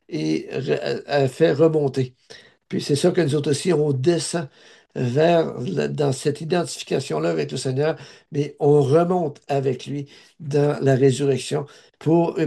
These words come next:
pour une vie nouvelle. Puis c'est ça qui est, qui est merveilleux dans le Seigneur. Vous savez, il n'y a aucune religion sur la terre qui peut donner une expérience comme ça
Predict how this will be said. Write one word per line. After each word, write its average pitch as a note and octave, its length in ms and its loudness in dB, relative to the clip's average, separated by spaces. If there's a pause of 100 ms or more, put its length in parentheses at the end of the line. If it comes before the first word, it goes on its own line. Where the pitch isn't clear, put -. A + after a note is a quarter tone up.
(120)
pour F3+ 200 6
une F3+ 120 6
vie F3 160 4
nouvelle. D3 440 2 (520)
Puis - 80 -16
c'est C#3 120 -4
ça E3+ 140 -2
qui D#3+ 120 -2
est, B2+ 60 -4
qui C#3+ 120 -4
est D3 60 0
merveilleux C#3+ 420 2
dans D3+ 100 0
le C#3+ 40 -2
Seigneur. C#3 380 0 (340)
Vous - 60 -16
savez, F#3+ 300 2 (520)
il - 60 -2
n'y D3 60 2
a - 120 -6
aucune F#3 340 0
religion D#3+ 400 -2
sur C#3+ 200 -6
la C3 120 -2
terre D3 380 -4 (420)
qui D3 140 -10
peut D3+ 220 -6
donner D#3 520 0
une C3+ 180 -4
expérience C#3 800 -4
comme C#3 240 -6
ça C3 300 -6